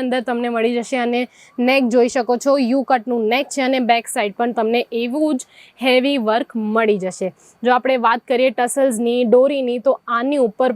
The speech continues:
પણ તમને હેવી વર્ક જોવા મળી જવાનું છે. અને એની સેટની અંદર બધી જ વેરાયટી તમને સેમ ડિઝાઇનની મળી જશે, પણ જે કલર કોમ્બિનેશન છે એ તમને totally ડિફરન્ટ ડિફરન્ટ, જેમ કે totally અલગ અલગ કલરના મળવાના છે.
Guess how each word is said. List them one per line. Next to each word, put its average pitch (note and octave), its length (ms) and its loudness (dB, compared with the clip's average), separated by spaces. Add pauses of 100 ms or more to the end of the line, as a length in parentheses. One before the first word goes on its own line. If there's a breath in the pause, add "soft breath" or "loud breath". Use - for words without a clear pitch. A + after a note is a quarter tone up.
પણ B3+ 180 0
તમને A3 320 0
હેવી G#3 320 -2
વર્ક A3 240 -2
જોવા G3 320 0
મળી G3 260 0
જવાનું F#3+ 320 -2
છે. G3+ 80 0 (360 loud breath)
અને F4+ 120 6 (160)
એની G#4+ 320 4
સેટની F4+ 480 0
અંદર A#3 240 -2 (360)
બધી B3+ 560 2
જ C#4 100 -4
વેરાયટી F#3+ 400 -6 (360 soft breath)
તમને D#4+ 300 4
સેમ D#4 340 2
ડિઝાઇનની C4+ 500 0
મળી D4 260 0
જશે, E4 460 -2 (120)
પણ D#4 220 4
જે D#4 80 4 (140)
કલર E4+ 320 4
કોમ્બિનેશન D4+ 680 0
છે C#4+ 200 -2
એ D#4+ 100 0
તમને D4 260 -2 (140)
totally D#4 680 2 (220)
ડિફરન્ટ C#4 360 0
ડિફરન્ટ, A3 460 -4 (240 soft breath)
જેમ D4 380 4
કે C#4+ 100 0 (140)
totally D4+ 480 2 (120)
અલગ G4 240 4
અલગ E4 220 0
કલરના C4 460 -2
મળવાના A3+ 500 -4
છે. A3+ 100 -6